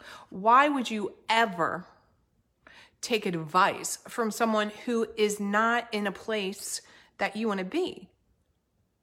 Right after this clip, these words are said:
Like, if you want financial advice, go talk to your financial advisor, but you're talking to me as a coach, and I'm giving you input on what's gonna transform your life. So asking someone, "Hey, can I invest in my own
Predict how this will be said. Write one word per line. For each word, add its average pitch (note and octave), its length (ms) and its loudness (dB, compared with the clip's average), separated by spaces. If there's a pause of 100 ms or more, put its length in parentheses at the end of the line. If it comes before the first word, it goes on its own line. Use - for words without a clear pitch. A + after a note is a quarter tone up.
(200)
Like, A#3+ 260 -2
if A#3 220 2
you C#4 160 0
want E4+ 240 2
financial A#3+ 500 0
advice, G#3+ 460 2
go G#3 160 0
talk - 260 -2
to - 60 -14
your F#3 100 0
financial E3 500 0
advisor, D#3 440 0
but D#3 160 -6
you're C#4 80 -4
talking D4 260 2
to G3+ 80 0
me C4 300 -2
as G3+ 120 0
a E3+ 60 -4
coach, - 400 0
and G#3 160 -2
I'm C4+ 220 2
giving G#3+ 260 -2
you F#3 300 2 (340)
input B3 480 0
on F3 180 -2
what's F#3+ 200 -2
gonna F3+ 180 -2
transform E3 540 -4
your D#3 140 -2
life. G3 300 2 (220)
So - 380 2
asking A#3+ 540 0
someone, E3 600 -2 (220)
"Hey, G#3+ 600 0 (180)
can B3 160 -4
I C4 220 0
invest A3+ 720 2
in G#3 180 -2
my F3+ 280 0 (120)
own G3+ 460 -2